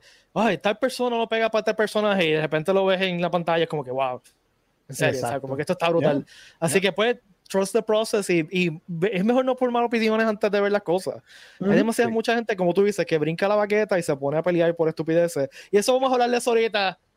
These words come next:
Speaker 1: específicamente con esto y
Speaker 2: <laughs> Sí.
Speaker 1: específicamente de cómo Neil Gaiman le batió la cosa para atrás. Eh,
Speaker 2: Sí.
Speaker 1: Neil Gaiman es mi héroe, by the way. Eh, yo que-, cuando sea grande, que
Speaker 2: Sí.
Speaker 1: yo quiero ser como él.
Speaker 2: Toda la vida.
Speaker 1: Este, <laughs> así que,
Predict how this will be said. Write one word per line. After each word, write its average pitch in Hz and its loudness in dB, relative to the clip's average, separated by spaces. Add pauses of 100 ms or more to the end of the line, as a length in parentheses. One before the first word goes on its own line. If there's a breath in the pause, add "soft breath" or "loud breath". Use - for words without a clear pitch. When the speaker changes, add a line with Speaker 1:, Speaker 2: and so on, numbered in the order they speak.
(100)
Speaker 1:
específicamente 208 -2
con 208 2
esto 208 -2
y - 0
Speaker 2:
<laughs> - 2
Sí. 190 2
Speaker 1:
específicamente 190 2
de 196 -2
cómo 190 2 (320 loud breath)
Neil 185 2
Gaiman 196 2
le 180 4
batió 180 2
la 196 0
cosa 190 -2
para 190 0
atrás. 170 0 (340 soft breath)
Eh, 160 2
Speaker 2:
Sí. 170 2
Speaker 1:
Neil 160 6
Gaiman 180 2
es 214 0
mi 202 -2
héroe, 180 2
by 156 2
the 151 2
way. 156 0 (140)
Eh, 151 0
yo 151 0
que-, 180 0
cuando 185 -2
sea 190 0
grande, 175 0
que 156 6
Speaker 2:
Sí. 160 6
Speaker 1:
yo 156 2
quiero 160 2
ser 175 -2
como 180 2
él. 156 2
Speaker 2:
Toda 156 -4
la 165 0
vida. 127 -2
Speaker 1:
Este, 175 0
<laughs> 247 -2
así 214 -4
que, 180 -14